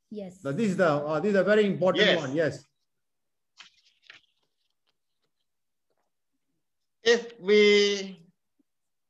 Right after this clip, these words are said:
Speaker 3: remember about moksha,
Speaker 2: Yeah.
Speaker 3: moksha simply is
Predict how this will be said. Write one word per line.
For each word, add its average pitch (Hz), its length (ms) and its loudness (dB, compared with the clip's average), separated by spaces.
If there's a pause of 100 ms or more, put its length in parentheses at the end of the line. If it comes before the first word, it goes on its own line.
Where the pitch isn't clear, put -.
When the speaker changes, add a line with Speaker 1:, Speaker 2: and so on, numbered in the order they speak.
(480)
Speaker 3:
remember 196 560 0
about 185 360 0
moksha, 208 540 0
Speaker 2:
Yeah. 143 380 -4 (320)
Speaker 3:
moksha 214 480 0
simply 214 440 0
is 208 500 -2